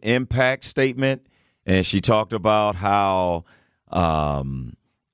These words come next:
how it just, it, it, she fell into a deep depression, and, and how she felt like the public turned on her, and, and she just,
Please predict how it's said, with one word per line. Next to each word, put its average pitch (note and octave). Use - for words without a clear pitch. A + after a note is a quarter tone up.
how F2+
it A2+
just, G2
it, G2
it, F#2
she A2
fell A2
into G2
a E2+
deep D2+
depression, C#3+
and, F#2
and F#2+
how A2
she A2
felt G#2+
like G2
the D#2+
public A2
turned D#3
on C#3+
her, C3
and, F2
and F#2
she B2
just, G#2+